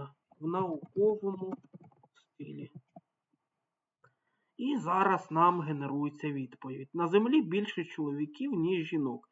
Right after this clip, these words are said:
За даними оон, наразі чоловіки становлять близько п'ятдесят цілих три десятих відсотка населення планети, тоді як жінки — сорок дев'ять цілих сім десятих. Проте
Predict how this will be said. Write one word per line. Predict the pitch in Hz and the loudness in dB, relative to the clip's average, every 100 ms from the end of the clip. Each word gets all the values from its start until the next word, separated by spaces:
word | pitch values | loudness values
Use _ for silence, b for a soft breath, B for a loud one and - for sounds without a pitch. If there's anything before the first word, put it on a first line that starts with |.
| B B B - | B B B -8
За | 143 156 | -2 4
даними | 151 147 139 135 127 127 | 6 6 4 2 0 -2
оон, | 139 135 151 226 285 226 | 0 4 6 6 6 4
наразі | 156 139 190 208 180 | 4 4 4 4 -2
чоловіки | - 156 139 139 139 - | -6 -6 -4 -6 -6 -8
становлять | 233 - 147 185 175 151 139 | -8 -6 0 2 2 0 -4
близько | 139 147 196 - - 156 B B B B - | -4 -2 -2 -4 -6 -8 B B B B -6
п'ятдесят | 151 139 - 156 143 | -4 -4 -4 -4 -4
цілих | - 202 233 214 | -2 2 2 2
три | - 156 175 | -2 0 0
десятих | 147 139 151 170 175 - | 0 -4 -2 -2 -2 -6
відсотка | 143 139 156 170 - 165 | -8 -6 -4 -4 -4 -6
населення | 139 - 156 160 151 | -6 -4 -2 -2 -2
планети, | 151 151 143 139 120 120 - | -6 -4 -4 -2 -6 -8 -10
тоді | 143 143 139 | -8 -4 -4
як | 127 127 | -4 -8
жінки — | 120 123 - - 240 - B B B _ | -12 -12 -10 -4 -2 -4 B B B _
сорок | - 156 143 131 | 0 2 2 -2
дев'ять | 135 131 127 - | -4 -2 -4 -8
цілих | - 262 311 247 | -4 0 0 -2
сім | - 208 214 | -4 -2 -2
десятих. | 170 175 - 127 131 147 b b b | -2 -6 -8 -8 -8 -12 b b b
Проте | - 151 147 156 131 | -4 -4 0 0 0